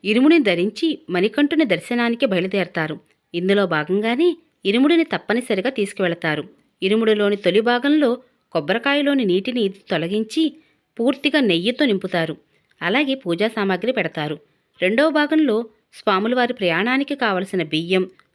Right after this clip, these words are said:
పప్పు, పసుపు, కుంకుమ, రవికలను పెడతారు. శబరిమలకు వెళ్లే అయ్యప్ప భక్తులలో కన్యస్వాములు, గురుస్వాములు ఇరుముడితో పద్దెనిమిది మెట్ల మీదుగా వెళ్లి అయ్యప్ప స్వామిని దర్శించుకుంటారు. ఈ సమయంలో ఆ ఇరుముడి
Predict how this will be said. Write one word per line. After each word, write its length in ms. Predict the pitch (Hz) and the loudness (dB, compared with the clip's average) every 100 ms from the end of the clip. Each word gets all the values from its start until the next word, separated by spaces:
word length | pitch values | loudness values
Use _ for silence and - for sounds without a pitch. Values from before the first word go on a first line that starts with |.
| _ | _
పప్పు, 400 | 190 185 _ 190 180 - _ _ _ | -4 -4 _ -4 -4 -6 _ _ _
పసుపు, 360 | 185 190 208 220 240 | -4 -2 -2 -2 0
కుంకుమ, 320 | 190 185 202 | -2 -2 -2
రవికలను 560 | 240 170 180 208 196 247 | 0 0 0 -2 -2 -2
పెడతారు. 480 | 254 160 - 151 151 175 _ _ _ - | -2 -4 -4 -6 -8 -14 _ _ _ -8
శబరిమలకు 600 | - 185 254 320 349 349 | -4 0 2 2 0 0
వెళ్లే 200 | 302 294 | 0 2
అయ్యప్ప 300 | 220 214 240 | 2 0 0
భక్తులలో 540 | 269 190 - 247 240 311 339 - | 0 0 0 2 2 2 -2 -4
కన్యస్వాములు, 680 | 196 196 320 - 302 285 302 | -2 0 -2 0 2 4 2
గురుస్వాములు 600 | - 196 233 262 240 262 | 2 -2 -2 -2 0 2
ఇరుముడితో 440 | 214 196 254 269 262 233 | 2 2 0 2 2 0
పద్దెనిమిది 480 | - 170 180 247 240 | -2 0 2 2 0
మెట్ల 240 | 202 247 | -2 2
మీదుగా 360 | 277 262 254 269 | 2 2 2 2
వెళ్లి 320 | 214 170 269 349 - _ - | 0 2 2 2 -2 _ -4
అయ్యప్ప 320 | 185 311 359 | 0 2 0
స్వామిని 340 | 349 240 220 | 0 0 2
దర్శించుకుంటారు. 840 | 240 175 - 247 - 208 185 156 156 - _ _ - | 2 0 -2 -6 -2 -4 -2 -2 -4 -10 _ _ -4
ఈ 100 | 254 | -2
సమయంలో 600 | 269 254 185 214 302 320 220 233 - _ _ _ | -2 -2 0 2 2 4 2 2 -4 _ _ _
ఆ 140 | 190 | 0
ఇరుముడి 400 | 233 185 208 285 | 2 2 2 0